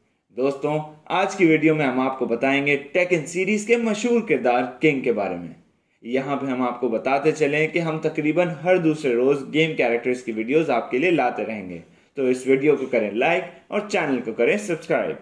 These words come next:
किंग Tekken series के चंद मशहूर किरदारों में से एक है,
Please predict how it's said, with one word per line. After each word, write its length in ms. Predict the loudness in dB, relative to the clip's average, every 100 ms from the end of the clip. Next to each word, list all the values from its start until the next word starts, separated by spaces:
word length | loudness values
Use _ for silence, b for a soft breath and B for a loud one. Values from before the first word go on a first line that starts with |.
| -18 _
किंग 500 | -6 -6 -6 -8 -14 -16 _
Tekken 260 | -6 -4 -4
series 340 | 0 0 0
के 120 | 0 -2
चंद 480 | 0 -2 -2 -2
मशहूर 440 | -2 -2 0 2 2
किरदारों 400 | 2 4 2 2
में 120 | -2
से 240 | -4 -2 -2
एक 120 | -4
है, 160 | -14